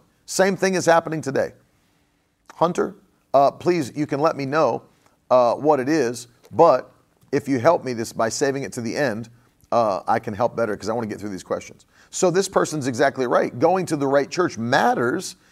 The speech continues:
because if you're not getting the proper preaching and teaching, then what's gonna happen? You're not gonna have the proper faith built in your spirit to have what God said is yours. So it's possible,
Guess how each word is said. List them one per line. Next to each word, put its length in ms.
because 460
if 160
you're 140
not 320
getting 260
the 80
proper 360
preaching 440
and 140
teaching, 540
then 200
what's 160
gonna 220
happen? 440
You're 160
not 220
gonna 160
have 240
the 80
proper 440
faith 460
built 300
in 140
your 100
spirit 560
to 140
have 540
what 180
God 260
said 220
is 160
yours. 380
So 240
it's 160
possible, 800